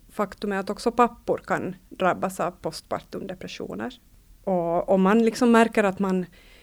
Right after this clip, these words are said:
eh, under en längre tid börjar känna sig nedstämd och, och,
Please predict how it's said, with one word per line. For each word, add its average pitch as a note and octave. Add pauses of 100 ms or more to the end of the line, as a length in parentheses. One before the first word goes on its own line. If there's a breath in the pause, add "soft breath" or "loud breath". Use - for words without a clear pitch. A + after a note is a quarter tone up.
(360 soft breath)
eh, - (260)
under A3+
en C4+
längre G#3+
tid G3
börjar G3+
känna G3+
sig G3+
nedstämd F3
och, E3+
och, F3+